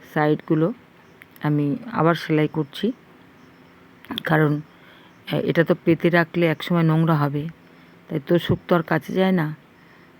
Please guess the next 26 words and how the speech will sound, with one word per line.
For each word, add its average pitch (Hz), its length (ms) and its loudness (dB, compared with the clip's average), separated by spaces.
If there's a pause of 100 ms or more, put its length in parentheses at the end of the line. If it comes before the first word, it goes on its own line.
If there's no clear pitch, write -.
সেই 156 160 -4
জন্যে 160 300 -2
তার 165 160 -4
কভারটা 151 520 -2
অবশ্যই 156 380 -4
দরকার। 151 380 -4 (800)
সেই 170 120 -4
জন্য 160 180 -2
একসাথেই 165 420 -2
করে 170 240 -2
নিচ্ছি, 180 440 -4 (200)
কারণ 160 300 -4
পরে 160 240 -2
আবার 160 260 -2 (500)
কবে 165 280 2
ক-, 160 580 0
কভার 156 360 2
করব 160 380 0
কখন, 156 440 -2 (180)
এই, 165 240 -2 (300)
এটাই 185 440 4
করতে 175 540 -2 (440)
সময় 170 300 2
পাচ্ছিলাম 160 520 0
না। 160 180 2
অনেক 170 380 0